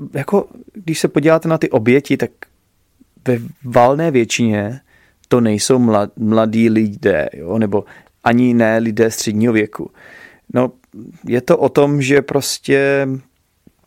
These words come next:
eh, můžete umřít i na normální chřipku, ale o tom se nikdo nebaví, protože to už tady je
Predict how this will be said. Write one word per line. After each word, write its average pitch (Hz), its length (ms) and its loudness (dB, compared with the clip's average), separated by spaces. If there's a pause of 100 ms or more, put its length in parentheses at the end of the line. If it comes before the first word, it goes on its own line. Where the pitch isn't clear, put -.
(680)
eh, 135 40 2 (500)
můžete 131 360 2
umřít 127 380 2
i 127 80 0
na 123 140 2
normální 117 520 0
chřipku, - 480 -4 (260)
ale 139 160 2
o 127 80 0
tom 139 180 0
se - 120 -6
nikdo 143 200 0
nebaví, 107 400 0
protože 113 400 0
to - 200 -2
už - 360 -8
tady 113 260 0
je 107 220 0